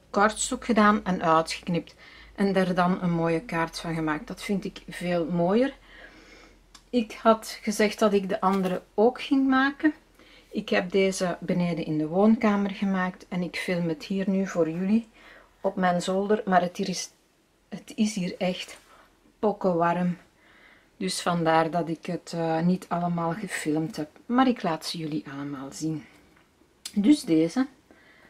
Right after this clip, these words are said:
had ik gemaakt met deze schablonen, vorige keer al. Ik laat ze straks nog wel van wat dichterbij zien. Hop,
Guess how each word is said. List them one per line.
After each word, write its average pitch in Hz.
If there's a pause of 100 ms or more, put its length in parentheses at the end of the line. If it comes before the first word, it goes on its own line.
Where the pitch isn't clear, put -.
had 214
ik 175
gemaakt - (2250)
met 175
deze 127
schablonen, 233
vorige 165
keer 165
al. 349 (1600)
Ik 208
laat 170
ze 185
straks -
nog -
wel 160
van 170
wat -
dichterbij 156
zien. 277 (1500)
Hop, -